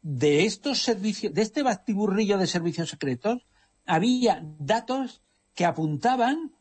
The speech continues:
la posibilidad de ese ataque. Otra cosa distinta es, si ese ataque, se, se per-, si se perdieron esos datos por esa mezcla y por esto que os estoy contando del gran caos,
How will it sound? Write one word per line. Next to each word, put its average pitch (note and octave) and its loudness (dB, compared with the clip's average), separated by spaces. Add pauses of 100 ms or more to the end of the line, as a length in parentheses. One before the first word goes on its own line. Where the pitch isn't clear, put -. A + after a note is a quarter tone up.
la E3 2
posibilidad F3+ 0
de A#3+ 4
ese G#3 0
ataque. D#3 -4 (1300)
Otra A#3 -2
cosa B3+ -2
distinta F3+ -2
es, C3+ -4 (100)
si - 0
ese A#3+ 2
ataque, C#3 -2
se, C3 -8
se C#3 -4
per-, D3 -2
si - -4
se D3 0
perdieron A3+ 0
esos G#3 0
datos B2+ -2 (640)
por D#3 0
esa G#3 0
mezcla G3+ -4
y C#3 0
por D3+ -2
esto F3+ -4
que G#3+ -2
os E3+ -2
estoy F3+ -4
contando F3+ 0
del D#3 0
gran E3+ 0
caos, F#3 -2